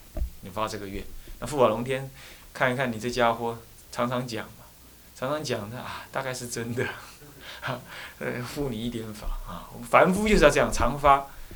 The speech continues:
那大德不必，大德的发他个两三下子就 OK，啊。等一下我们就可以看出来这件事情。他四十二岁发这个愿，并且要现普现色身，呃，证得普现色身呢，然后呢，现十方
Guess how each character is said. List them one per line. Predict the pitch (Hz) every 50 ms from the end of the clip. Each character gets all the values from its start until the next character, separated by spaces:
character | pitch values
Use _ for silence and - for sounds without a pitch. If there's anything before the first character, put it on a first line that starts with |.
| - - - -
那 | 190 233 226
大 | - 214 196 - 180 175
德 | 147 143 127 139
不 | 135 139 139
必， | 135 165 139 - - - -
大 | 202 196 165 147
德 | 143 139
的 | 135 147
发 | 151 - 156 156
他 | 156 160
个 | 139 143
两 | 131 110 98 98
三 | 107 135 139 139
下 | 131 151 135 127 110
子 | 95 92 92
就 | 98 110 -
OK， | - 104 - - - 95 90 - - - - - - - - - - - -
啊。 | 117 117 - - - - - - - - - - - 127
等 | 120 117
一 | 123
下 | 123 165 156
我 | 127 117
们 | 120
就 | 120 120
可 | 110
以 | 107
看 | - 123 113 107
出 | 98 101 101
来 | 95
这 | 92 95
件 | 92 90
事 | - -
情。 | - -
他 | - 240
四 | 240 - -
十 | 202 269
二 | 285 269 214
岁 | - 190 185
发 | 180 175 175
这 | 170 170
个 | 147 147 147
愿， | 151 - - - - - - - - - - - - - - - -
并 | - 247 240
且 | 196 180 170
要 | - 196
现 | 185 - - 320 247 170 139 - - - - - - - - -
普 | - 139 139
现 | 135 - 277 233 202
色 | 180 - 208
身， | 185 180 196 190 190 -
呃， | - 170 160 - - -
证 | - - 294 208 165 123
得 | 143 143
普 | 143 - 127 117
现 | 117 - 180 156 139
色 | 135 156 139 127 123
身 | 120 120 117 113
呢， | 107 110 - - - - - - -
然 | 113 117 123
后 | 135 139 127
呢， | 120 113 107 101 104
现 | 110 - - - 139 135
十 | 113 - 127 127 170 185
方 | 180 208 202 202 202 185 -